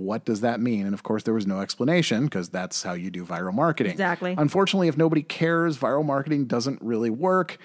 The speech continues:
Speaker 1: And there wasn't enough buzz about it for people to speculate too much. It didn't really work. So then comes July, D twenty-three, the big announcement,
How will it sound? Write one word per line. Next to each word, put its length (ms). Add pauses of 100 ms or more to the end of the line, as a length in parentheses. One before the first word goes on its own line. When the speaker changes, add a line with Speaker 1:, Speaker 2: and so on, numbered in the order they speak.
(280)
Speaker 1:
And 340
there 120
wasn't 360
enough 300
buzz 260
about 300
it 140
for 120
people 280
to 60
speculate 580
too 160
much. 300
It 80 (180)
didn't 300
really 240
work. 340
So 320 (340)
then 260
comes 320
July, 720 (420)
D 200
twenty-three, 560
the 120
big 240
announcement, 640